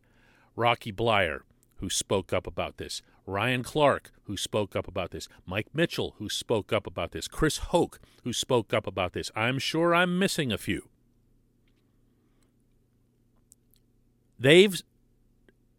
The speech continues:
seen what it takes. They've experienced what it takes. And I'm going to repeat this for emphasis.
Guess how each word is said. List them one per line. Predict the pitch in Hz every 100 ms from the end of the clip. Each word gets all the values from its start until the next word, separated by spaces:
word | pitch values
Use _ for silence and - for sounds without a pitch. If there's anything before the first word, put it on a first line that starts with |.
| _ _ _ _ _ _
seen | - - - 254 262 185 165 - _
what | 113 120 160 196
it | 185 -
takes. | - - 233 - - - - -
They've | 131 143
experienced | 160 - - - 240 247 156 107 -
what | 98 104 92
it | 95 -
takes. | - 110 - - _ _ _ _ _ _
And | 110
I'm | 117
going | 156 214
to | 208 190 _ - -
repeat | 139 - - 285 -
this | 143 131
for | - 151
emphasis. | 233 277 170 - 92